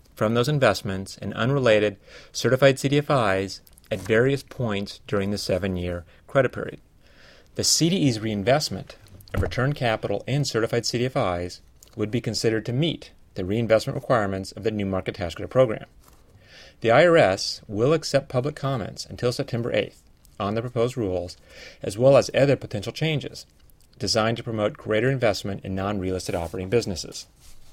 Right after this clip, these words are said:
I discussed the proposed changes in detail in the July issue of the Novogradac Journal of Tax Credits.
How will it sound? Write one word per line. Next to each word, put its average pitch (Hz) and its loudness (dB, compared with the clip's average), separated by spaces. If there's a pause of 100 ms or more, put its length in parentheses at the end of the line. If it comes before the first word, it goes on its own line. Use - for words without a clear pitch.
(600)
I 107 0
discussed 165 4
the - 2
proposed 104 0
changes 98 -2
in 127 2
detail 147 -2 (320)
in 104 -4
the 101 0
July 101 2
issue 117 0
of 98 -6
the 113 -2
Novogradac 107 2
Journal 98 -2
of 98 -6
Tax 90 -6
Credits. - -8